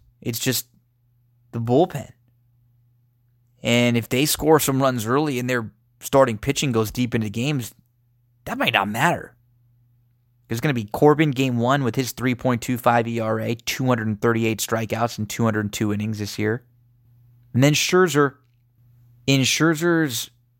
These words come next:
last nine games, fifty innings pitched, four point one four E R A, nine home runs. In the playoffs, he's been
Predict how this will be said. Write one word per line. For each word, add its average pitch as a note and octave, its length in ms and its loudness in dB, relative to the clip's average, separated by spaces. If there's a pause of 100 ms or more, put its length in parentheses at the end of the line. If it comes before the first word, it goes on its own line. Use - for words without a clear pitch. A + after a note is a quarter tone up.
(600)
last C3 420 2
nine B2+ 500 -2
games, - 600 -10 (1120)
fifty D#3 440 0
innings D3 240 -2
pitched, - 360 0 (100)
four C#3 340 0
point C#3 300 0
one A#2 200 2
four A2+ 260 2
E A2 140 -2
R G#2 180 2
A, G#2 200 -4
nine G#2+ 360 0
home G#2 240 -2
runs. - 460 -10 (640)
In B2+ 80 2
the B2+ 80 2
playoffs, G3 460 4
he's D#3+ 180 -4
been D3 380 -2